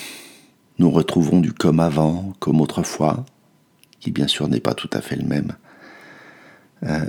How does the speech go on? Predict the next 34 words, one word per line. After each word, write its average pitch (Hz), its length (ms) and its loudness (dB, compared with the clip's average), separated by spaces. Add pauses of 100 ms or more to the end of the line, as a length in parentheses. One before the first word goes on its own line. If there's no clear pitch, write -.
(140)
je 98 160 0
me - 60 2
demande 85 300 4
s'il 80 280 2
faut 95 500 6
que 92 140 0
les 78 260 2
expériences 78 840 0
cessent - 500 0
pour - 220 -8
que - 120 -2
nous 71 140 0
commencions - 800 0
à 80 80 0
les 76 220 2
apprécier - 520 -6 (1000)
à 82 100 2
leur 73 160 4
juste 69 280 -2
valeur. 71 440 2
En 71 80 -4
tout - 100 -14
cas, - 160 -4
je 151 100 0
me 69 80 0
pose - 200 2
cette - 180 -2
question - 300 -2
pour 71 180 -4
moi-même. 82 420 0 (720)
Est-ce - 140 -4
que - 120 2
moi 76 260 4
aussi - 340 -4